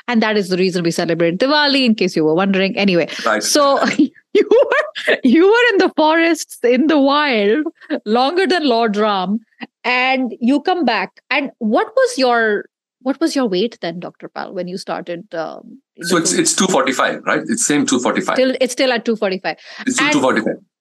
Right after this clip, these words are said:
Speaker 1: and you're married, and your wife's probably like, "Get in shape. What the hell?"
Speaker 2: No,
Speaker 1: You know, whatever, all
Speaker 2: no,
Speaker 1: of that.
Speaker 2: no,
Speaker 1: No?
Speaker 2: no, no, no,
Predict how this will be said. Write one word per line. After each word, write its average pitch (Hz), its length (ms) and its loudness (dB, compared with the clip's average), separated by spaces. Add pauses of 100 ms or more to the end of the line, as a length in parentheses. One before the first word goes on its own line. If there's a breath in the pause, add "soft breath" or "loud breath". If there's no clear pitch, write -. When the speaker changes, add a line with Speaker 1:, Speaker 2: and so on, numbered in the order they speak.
(300)
Speaker 1:
and 220 140 0
you're 208 180 0
married, 330 680 0
and 214 160 0
your 208 100 0
wife's 214 260 0
probably 202 460 0
like, 175 220 0 (120)
"Get - 160 0
in 311 120 4
shape. 294 380 2 (360)
What 285 200 0
the 269 80 0
hell?" 277 420 2
Speaker 2:
No, 247 40 2
Speaker 1:
You 240 80 4
know, 226 100 4
whatever, 226 240 2
all 214 260 2
Speaker 2:
no, 247 60 2
Speaker 1:
of 247 40 0
that. 262 160 -2
Speaker 2:
no, 220 120 -2
Speaker 1:
No? 226 100 0
Speaker 2:
no, 107 100 0
no, 92 140 -8
no, 78 180 -12